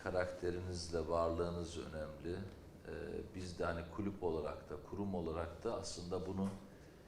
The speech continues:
daha iyi noktalara nasıl taşırız, vatandaşla sizi nasıl buluştururuz, o karakterleri sporcuların vatandaşla, çocuklarla, ailelerle nasıl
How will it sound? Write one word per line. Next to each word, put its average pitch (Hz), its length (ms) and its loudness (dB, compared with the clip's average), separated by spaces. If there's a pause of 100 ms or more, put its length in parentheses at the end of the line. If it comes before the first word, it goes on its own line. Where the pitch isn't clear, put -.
(320)
daha 101 600 6
iyi 101 220 4
noktalara 98 840 4 (100)
nasıl - 360 -2
taşırız, 82 680 -4 (180)
vatandaşla 87 720 -4
sizi 87 280 -6
nasıl 92 360 -2
buluştururuz, 82 880 -4 (720)
o 90 340 6 (180)
karakterleri 90 1120 4
sporcuların 87 840 2 (200)
vatandaşla, 87 760 -2
çocuklarla, 85 880 0
ailelerle 85 720 2
nasıl 92 320 0